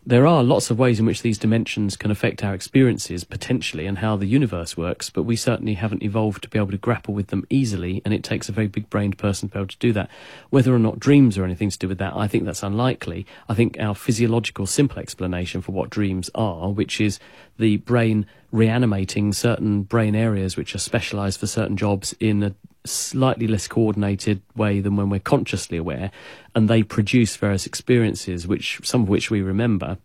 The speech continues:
We don't really know the role of those dreams, but we, we know roughly what's going on when we dream and, wh-, and why, therefore, we're dreaming.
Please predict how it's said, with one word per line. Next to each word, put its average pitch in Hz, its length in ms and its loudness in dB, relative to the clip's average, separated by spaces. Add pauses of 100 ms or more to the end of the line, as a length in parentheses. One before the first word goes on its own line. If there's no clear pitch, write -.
(180)
We 113 140 0
don't 131 200 4
really 113 220 0
know 101 140 0
the 98 100 0
role 131 260 4
of 98 80 -2
those 90 200 -8
dreams, 87 260 -6
but - 160 -6
we, 107 120 -2
we 107 180 -2
know 101 120 -2
roughly 104 380 -4
what's - 160 -4
going 98 200 -2
on 92 120 -2
when 117 180 4
we 98 120 0
dream 90 260 -4
and, 90 160 -6
wh-, - 80 -4
and 90 120 -4
why, 110 200 2
therefore, 87 320 -6
we're 90 100 -6
dreaming. 90 320 -6